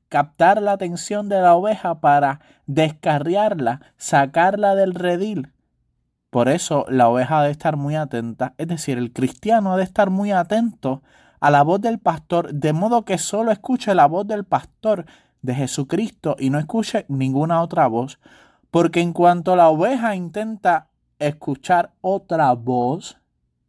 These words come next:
puede descarriarse, puede caer en la tentación de escuchar las otras voces y dejar de escuchar la voz de Jesús. El pasaje del Génesis nos ilumina un poco en cuanto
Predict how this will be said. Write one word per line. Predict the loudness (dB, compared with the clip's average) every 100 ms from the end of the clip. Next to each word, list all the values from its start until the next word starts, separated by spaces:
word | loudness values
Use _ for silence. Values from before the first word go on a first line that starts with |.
| _ _
puede | 0 2 2 0 -6
descarriarse, | -6 -6 -2 -2 -2 -2 -2 -2 -8 -12 -12 _ _ _ _ _
puede | 0 2 2
caer | 4 6 6 4
en | 0
la | -2
tentación | -2 -6 -8 -8 -10
de | -10
escuchar | -8 -6 -2 -2
las | -2 -4
otras | -4 -2 0 -2
voces | -2 -6 -6 -12 -12 _
y | -8
dejar | -4 -4 -2
de | -4
escuchar | -6 -8 -4 -2 0
la | -2
voz | 0 -4
de | -4
Jesús. | -6 -8 -10 -12 -12 -20 -20 _ _ _ _ _ _ _
El | -2
pasaje | 0 0 0 0 2
del | 2
Génesis | 2 -2 -2 -4 -4 -6 -6 -16 _ _ _ _
nos | -4 2 4 2 -2
ilumina | -2 0 0 0 0
un | 0 -2
poco | -2 0 0 -4 -6 _
en | -6 -4
cuanto | -2 0 0 -2 -2